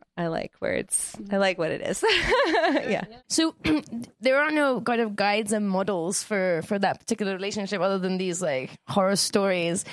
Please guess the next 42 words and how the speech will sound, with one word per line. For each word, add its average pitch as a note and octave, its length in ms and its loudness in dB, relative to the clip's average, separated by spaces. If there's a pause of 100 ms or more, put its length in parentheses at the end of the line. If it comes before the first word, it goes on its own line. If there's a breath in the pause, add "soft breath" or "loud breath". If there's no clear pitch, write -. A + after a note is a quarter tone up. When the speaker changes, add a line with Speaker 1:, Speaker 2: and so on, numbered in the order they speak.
(220 loud breath)
Speaker 2:
Um, A#3 260 4
are A3 120 6
there C4+ 180 4
any D4+ 160 6
models A3 360 4
that G#3 140 2
you G3 160 2
sort G#3+ 160 2
of F#3 80 -2
look F#3 260 0
at? A#3+ 240 2
Do G#3+ 80 0
you G3+ 60 2
sort G#3 160 2
of F#3+ 80 0
think G#3+ 240 0
of, G#3 80 2
like, G3 240 0
"Oh, G#3 280 4
you G#3 100 2
know, F#3 140 2
I F#3+ 240 0 (180)
borrow A3 320 4
from G#3 400 2
here G3 560 2
and F#3 260 0
kind G3 220 0
of F#3 80 0
it's F3 160 0
a G3+ 40 -4
bit G#3+ 200 -2
like G3 220 0
that"? G3 240 0
Do G#3 80 -2
you G3+ 60 0
think A3 200 -2
of G#3 80 0
any G#3 160 2
models, A3 600 0
like, A3 100 -4
can G#3 140 -2
you, G3+ 160 -4